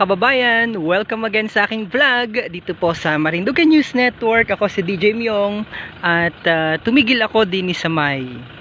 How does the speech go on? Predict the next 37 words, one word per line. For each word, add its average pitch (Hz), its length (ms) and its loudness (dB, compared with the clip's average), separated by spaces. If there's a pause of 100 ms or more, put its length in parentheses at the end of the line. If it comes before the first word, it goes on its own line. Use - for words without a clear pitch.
(920)
Lipata? 175 640 0 (400)
Yuok 175 480 2
baga 170 240 0
ito? 165 240 -4 (1200)
Basta 196 480 -6
kung 190 160 -6
ano 170 160 -12
man 156 160 -10
ito. 143 240 -14 (400)
Ano 180 160 -10
bang 180 160 -6
baga-, 170 320 -6
ano 180 160 -4
bang, 175 320 -2
ano 185 160 0
baga 175 320 0
ng 170 160 -4
barangay 160 400 -2
iri? 143 320 -6 (960)
Ah, 165 800 0
Lipata 175 480 -2
o 202 100 0
Yuok? 156 680 0
Ay, 233 160 2
mga 208 240 2
nanonood 202 480 0
po, 240 160 4
paki-confirm 208 640 -2
daw 185 160 0
po 190 160 0
nga 180 160 2
ni 160 160 -4
kung 160 160 -6
ari 170 160 -2
Lipata 175 560 -2
o 165 80 -4
Yuok 156 340 -4